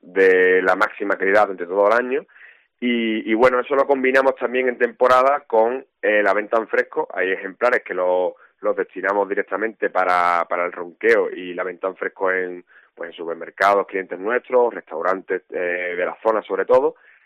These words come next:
eh, que los traemos aquí a nuestras instalaciones de Conil directamente y lo-, los ronqueamos y lo-, los ponemos a la venta.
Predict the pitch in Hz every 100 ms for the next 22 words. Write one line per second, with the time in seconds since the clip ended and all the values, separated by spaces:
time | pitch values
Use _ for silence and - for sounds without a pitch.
0 | _ 98 98 95 95 95 90 87 95 95
1 | 95 104 107 98 98 98 98 98 98 95
2 | 98 95 101 95 95 101 104 104 101 104
3 | 113 120 147 156 113 92 85 82 90 92
4 | 85 92 107 110 92 87 85 87 - 90
5 | 92 87 85 87 -